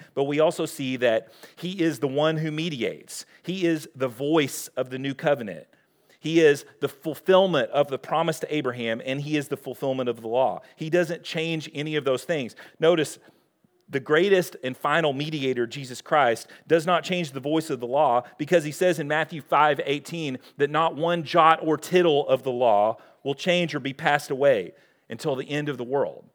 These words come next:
Okay? That's what he says. He doesn't change the voice of the law. We get that wrong in the church a lot. The mediator of the new covenant didn't change the law. The law remains unaltered.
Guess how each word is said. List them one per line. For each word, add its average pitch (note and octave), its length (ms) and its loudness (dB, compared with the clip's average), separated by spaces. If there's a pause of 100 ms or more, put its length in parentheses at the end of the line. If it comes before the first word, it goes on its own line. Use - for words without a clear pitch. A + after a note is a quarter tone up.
(420)
Okay? G#2 260 -4 (120)
That's - 180 -6
what D#3+ 100 -2
he C3+ 40 -8
says. G#2 420 -2 (220)
He C3+ 100 -12
doesn't D3 260 -2
change D#3 320 -8
the D#3+ 80 -4
voice A2+ 300 -8
of G2 100 -14
the F#2 60 -16
law. D#2 320 -12 (180)
We A#2 100 -10
get - 180 -10
that G#2+ 160 -6
wrong A#2 320 -2
in F#2+ 60 -12
the E2+ 40 -14
church - 280 -14
a E2 40 -16
lot. C2+ 320 -20 (680)
The A2 80 -8
mediator D#3+ 420 -4
of A2 100 -10
the G2+ 60 -14
new A2 140 -12
covenant B2+ 540 -8 (300)
didn't C#3 180 -10
change C#3+ 300 -10
the A#2 80 -12
law. C3 380 -6 (600)
The G#2+ 80 -12
law A#2 200 -4
remains A#2+ 520 -6 (140)
unaltered. A2 640 -10